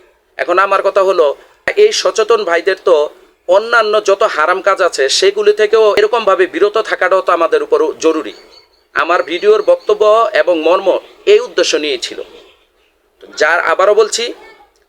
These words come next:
যারা সেই ভিডিওটি দেখে ধন্যবাদ দিয়েছেন বা যারা ভালোবাসার কথা প্রকাশ করেছেন, সমর্থন করেছেন, তারা অবশ্যই বুঝতে পেরেছেন।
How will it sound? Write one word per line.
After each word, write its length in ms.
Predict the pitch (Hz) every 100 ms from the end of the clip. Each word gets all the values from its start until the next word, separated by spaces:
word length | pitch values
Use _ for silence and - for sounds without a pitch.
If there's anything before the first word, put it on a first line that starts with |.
| _
যারা 440 | 156 170 190 208 214
সেই 200 | 196 160
ভিডিওটি 440 | 185 214 208 202
দেখে 400 | 196 185 196 196 -
ধন্যবাদ 460 | 151 170 175 180
দিয়েছেন 520 | 190 190 - 180 190 190
বা 440 | 151 160 170 - - -
যারা 240 | 151 156
ভালোবাসার 580 | 117 139 160 165 180 175
কথা 200 | 175 170
প্রকাশ 340 | 165 165 156
করেছেন, 340 | 175 160 175 165
সমর্থন 480 | 165 190 190 170
করেছেন, 340 | 156 143 143 135 - - -
তারা 200 | 208 202
অবশ্যই 300 | 196 196 180
বুঝতে 280 | 165 156 139
পেরেছেন। 340 | 123 120